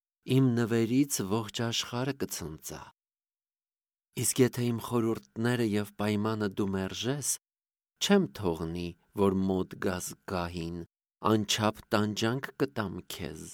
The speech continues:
Այնքան դաժան պատիժ կտամ, որ տալիս են ստրուկին, որ սոսկումից արևն անգամ կխավարի քո աչքին"։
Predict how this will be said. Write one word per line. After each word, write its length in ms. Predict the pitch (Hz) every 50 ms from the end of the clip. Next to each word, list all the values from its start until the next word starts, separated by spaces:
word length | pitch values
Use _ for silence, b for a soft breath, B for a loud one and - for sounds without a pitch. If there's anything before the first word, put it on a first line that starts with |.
| - _ _ _ _ _ _ _ _ _ _ _ _ _ _ _ _ _ _ _ _ _ -
Այնքան 480 | - 117 131 139 135 - 127 143 147 143
դաժան 420 | 131 127 117 113 98 123 127 127 113
պատիժ 480 | - 110 107 107 - 107 101 101 - - -
կտամ, 520 | - 160 139 - - 139 120 101 95 87 - _ _ _ _ _ _ -
որ 140 | 98 98 92 -
տալիս 440 | - - 92 92 87 90 92 -
են 160 | - 104 98 98
ստրուկին, 720 | - - - 107 98 107 110 110 - - 143 143 123 95 78 - _ _ _ _ -
որ 160 | - 110 113 104
սոսկումից 1000 | - - - 131 120 107 - - - 127 123 113 117 127 143 147 110 - - -
արևն 480 | - 113 104 101 98 101 107 117 139 135
անգամ 440 | 135 135 123 - - 107 92 85 82
կխավարի 680 | - - 85 - - 92 82 78 82 82 80 82 80 -
քո 180 | - - 87 78
աչքին"։ 600 | 78 78 - - - - - 78 71 71 71